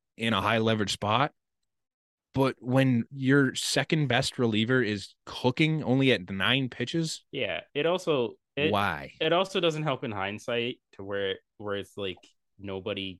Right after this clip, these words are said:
Speaker 2: got used the next day in the
Speaker 1: Yeah.
Speaker 2: bullpen. So,
Speaker 1: Yeah.
Speaker 2: like
Speaker 1: I mean, e-, hindsight, it looks way worse, but even
Speaker 2: Yeah,
Speaker 1: without
Speaker 2: hindsight,
Speaker 1: hindsight at the
Speaker 2: hindsight,
Speaker 1: time, it
Speaker 2: it's
Speaker 1: was
Speaker 2: so
Speaker 1: like,
Speaker 2: bad.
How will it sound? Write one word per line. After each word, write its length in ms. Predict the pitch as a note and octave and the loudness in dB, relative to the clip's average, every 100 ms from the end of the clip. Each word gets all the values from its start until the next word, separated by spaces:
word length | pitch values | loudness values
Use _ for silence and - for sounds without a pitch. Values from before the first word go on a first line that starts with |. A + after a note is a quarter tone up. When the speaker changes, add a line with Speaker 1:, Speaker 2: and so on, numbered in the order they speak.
| _ | _
Speaker 2:
got 200 | F#2+ F#2 | -8 -8
used 380 | F2 F2 F#2 F#2 | -10 -14 -14 -14
the 60 | G#2 | -12
next 280 | G#2+ - - | -12 -12 -8
day 260 | A#2 A2+ - _ - | -6 -6 -12 _ -10
in 60 | |
the 80 | D3 | -4
Speaker 1:
Yeah. 260 | D#3+ - - | 0 2 2
Speaker 2:
bullpen. 280 | - A#2+ B2 | 2 -2 -6
So, 60 | - - _ _ - | -10 -20 _ _ -6
Speaker 1:
Yeah. 460 | C3+ G#3 B3+ B3 | -2 2 4 4
Speaker 2:
like 180 | B2 - - _ _ _ _ _ _ _ - | 0 -10 -20 _ _ _ _ _ _ _ 2
Speaker 1:
I 80 | E3+ | 6
mean, 340 | G3 F3+ E3+ - | 8 6 2 -4
e-, 160 | G3+ - E3+ - - | -6 -8 -16 -20 -4
hindsight, 460 | - G#3 D#4 C#4 G3+ | 4 6 8 8 10
it 40 | |
looks 180 | E3 D#3 | 10 6
way 200 | A2 A#2 | 4 6
worse, 380 | C#3 D#3 G3 - _ | 8 8 6 2 _
but 100 | E3 | 0
even 140 | A#3+ D#4+ | 4 6
Speaker 2:
Yeah, 60 | |
Speaker 1:
without 260 | F3 D#3 E3+ | 8 6 6
Speaker 2:
hindsight, 80 | C#3+ D#3 F#3+ C#3+ | 4 2 2 2
Speaker 1:
hindsight 40 | B2 | 2
at 60 | A#2+ | 2
the 40 | E3 | 4
Speaker 2:
hindsight, 60 | E3 | 4
Speaker 1:
time, 100 | D#3+ | 4
it 20 | |
Speaker 2:
it's 80 | B2+ | 2
Speaker 1:
was 80 | A#2 | 4
Speaker 2:
so 80 | |
Speaker 1:
like, 80 | E3+ | 4
Speaker 2:
bad. 300 | A#2+ G2+ F2 | 4 0 -2